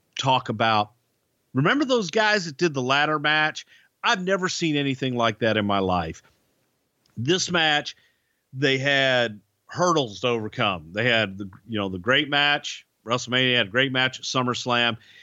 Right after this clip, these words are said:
and everybody saying which one of those two was better.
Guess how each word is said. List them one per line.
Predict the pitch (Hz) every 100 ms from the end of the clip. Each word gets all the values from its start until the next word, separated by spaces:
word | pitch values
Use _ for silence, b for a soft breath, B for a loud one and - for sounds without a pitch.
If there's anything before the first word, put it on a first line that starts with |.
| B
and | 113
everybody | 139 156 151 151 139
saying | - 135 131 123 101 107
which | 131 143 147
one | 147
of | 135
those | 123 123 -
two | 131
was | 113 110
better. | 117 117 113